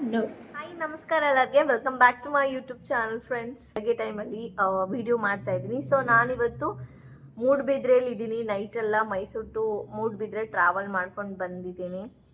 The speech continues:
So, ಇವಾಗ just ಎದ್ದೆ. ಆ, ನಾನು ಇವತ್ತು ಒಂದು ಗ್ರೂಮಿಂಗಿಗೋಸ್ಕರ ಬಂದಿದ್ದೀನಿ, ಫ್ಯಾಷನ್ ಶೋಗೆ.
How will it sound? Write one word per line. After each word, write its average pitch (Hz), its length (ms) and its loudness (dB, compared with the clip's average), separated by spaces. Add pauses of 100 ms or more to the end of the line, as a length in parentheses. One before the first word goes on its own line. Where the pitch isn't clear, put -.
(380)
So, 208 180 -6
ಇವಾಗ 196 400 0 (260)
just 220 400 -10
ಎದ್ದೆ. 202 680 -6 (720)
ಆ, 214 280 0
ನಾನು 240 480 4
ಇವತ್ತು 240 400 -2
ಒಂದು 247 360 0
ಗ್ರೂಮಿಂಗಿಗೋಸ್ಕರ 233 1120 -2
ಬಂದಿದ್ದೀನಿ, 185 420 -6
ಫ್ಯಾಷನ್ 202 520 -6
ಶೋಗೆ. 202 560 -8